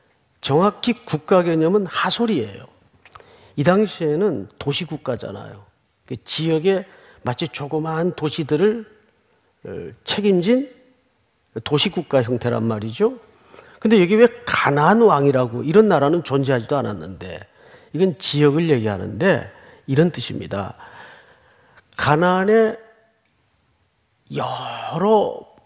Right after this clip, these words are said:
부족 국가가 있었겠죠. 그중에서 이 하솔 야빈이 가장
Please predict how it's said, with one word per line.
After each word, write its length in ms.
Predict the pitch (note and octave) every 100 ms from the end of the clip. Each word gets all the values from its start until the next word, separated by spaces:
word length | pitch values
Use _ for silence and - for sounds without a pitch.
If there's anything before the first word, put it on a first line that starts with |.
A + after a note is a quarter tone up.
| _ _ _ _ _ -
부족 300 | E3 G3 -
국가가 360 | E3+ D#3+ D#3+
있었겠죠. 840 | D3 C#3 C#3 - B2+ - F#3+ A2+ - -
그중에서 720 | - D3 F#3+ C3 A#2+ E3+ F#3 -
이 200 | D#3+ F3+
하솔 840 | - - G3 F#3 G3 G#3 G3 F#3 - _ _ _ -
야빈이 640 | A#2+ B2 C3 D3 G3+ - - - - _ -
가장 480 | - D#3+ A3+ C4